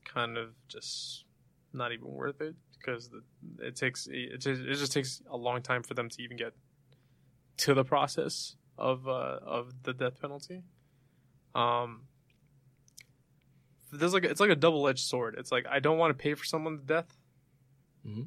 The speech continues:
Speaker 2: But do you wanna pay
Speaker 1: But
Speaker 2: for
Speaker 1: it,
Speaker 2: them to
Speaker 1: but I
Speaker 2: live?
Speaker 1: don't wanna pay for them to live a, a more or less, like, uh,
Speaker 2: I mean,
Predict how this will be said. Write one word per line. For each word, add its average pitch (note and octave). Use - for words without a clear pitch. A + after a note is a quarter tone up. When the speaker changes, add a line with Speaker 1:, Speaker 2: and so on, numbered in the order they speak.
Speaker 2:
But A2+
do A2
you A2+
wanna A2
pay D3+
Speaker 1:
But D3
Speaker 2:
for D3
Speaker 1:
it, C3+
Speaker 2:
them A2+
to C#3
Speaker 1:
but C#3
I C#3
Speaker 2:
live? C3+
Speaker 1:
don't D3
wanna C#3
pay C3+
for C3
them C3
to B2
live B2
a, B2
a A#2+
more C3+
or C3
less, B2+
like, B2+
uh, B2
Speaker 2:
I B2
mean, -